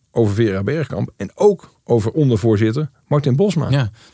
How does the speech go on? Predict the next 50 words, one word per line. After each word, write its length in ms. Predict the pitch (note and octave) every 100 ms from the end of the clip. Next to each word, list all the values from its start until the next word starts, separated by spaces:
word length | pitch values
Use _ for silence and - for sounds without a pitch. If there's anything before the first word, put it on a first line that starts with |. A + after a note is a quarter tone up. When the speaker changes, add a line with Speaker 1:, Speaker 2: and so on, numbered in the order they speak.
| _
Speaker 2:
dus, 180 | B2+ A#2+
dus 180 | C3 A#2+
er 80 | A2
wordt 180 | A#2
wel 180 | G#2+ A2+
degelijk 360 | A#2+ A#2 - A2+
nu 160 | A2
echt 160 | A2 -
onderzoek 340 | A#2+ G#2+ G2+
gedaan 260 | - G#2 G2+
naar 200 | G#2+ A2
die 100 | G#2+
meldingen 420 | G#2+ G#2+ G#2 G2+
en 120 | A2
hoe 180 | G2+ A#2+
dat 180 | A2 G2
gegaan 440 | A2 - A#2 B2+
is. 160 | F3 G3+
Dus 160 | A#2+ -
het 100 | -
is, 80 |
zeg 140 | - -
maar, 140 | G#2
de, 100 | G2
eh, 680 | - A2+ A#2 - G2 G2 F2+
eh, 80 | -
het 140 | G#2+
feitelijke 480 | - C#3 D#3+ D#3+ D3
onderzoek 340 | D#3 C#3+ D3+
vindt 180 | - C#3+
plaats. 440 | D3 D3 G#3 - -
Eh, 120 | A2+ G2+ G2
het, 160 | D#2+ G2+
het 120 | A2+
verhaal 400 | - A2+ A2+ G#2+
over 220 | G#2+ G#2+
wie 120 | G#2 A2+
er 80 |
verantwoordelijk 560 | G#2+ G#2 G2+ A#2 E3+ D#3+
is, 260 | D#3 - -
vindt 260 | - C#3 -
plaats. 540 | C#3+ F3 A3+ - - _ _ _
Eh, 160 | - C3+ A3+
de, 180 | A2+ A2+
in 180 | - A2+
de, 80 | A#2+
in 100 | A#2+
de 80 | A2+
brede 320 | A2+ C3+ D3+
zin. 300 | E3 F#3+